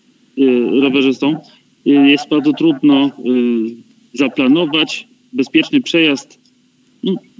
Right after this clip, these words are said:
w poprzek miasta, z centrum na, na osiedla pobe-, pobrzeżne. Y, więc, y,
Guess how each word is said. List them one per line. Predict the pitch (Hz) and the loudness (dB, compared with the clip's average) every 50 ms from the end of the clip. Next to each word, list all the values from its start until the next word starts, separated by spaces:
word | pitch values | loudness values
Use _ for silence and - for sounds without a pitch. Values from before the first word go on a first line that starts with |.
| _ _ _ | _ _ _
w | - _ | -20 _
poprzek | - 190 151 - - 151 117 120 | -4 -4 -4 0 0 0 0 0
miasta, | 120 101 98 92 - - 92 85 - _ _ _ - | 0 -2 -2 -8 -12 -16 -18 -18 -18 _ _ _ -20
z | - - - | -20 -20 -20
centrum | _ - 165 160 151 135 - 143 139 135 135 135 131 - _ _ _ _ _ _ _ | _ -2 2 2 2 2 2 2 4 4 4 2 2 -4 _ _ _ _ _ _ _
na, | - - 101 127 135 131 131 131 127 127 127 127 | -8 -2 2 2 4 4 4 2 2 2 0 0
na | 131 123 127 131 127 127 110 | 0 0 2 2 2 0 0
osiedla | 123 131 - - 135 120 123 123 123 | -2 -2 0 0 0 2 2 0 -2
pobe-, | 120 - 139 127 131 131 123 120 - | -2 -2 -2 0 2 0 0 0 0
pobrzeżne. | 139 135 123 127 127 113 104 - 107 104 - - - - - - - - - - _ - | -2 0 2 2 0 0 0 -2 -6 -6 -8 -12 -18 -18 -18 -18 -18 -20 -20 -16 _ -2
Y, | 147 135 - - - | -2 -2 -2 -6 -4
więc, | 135 147 160 165 151 - - | -2 0 0 0 0 0 2
y, | 165 156 147 | 2 2 2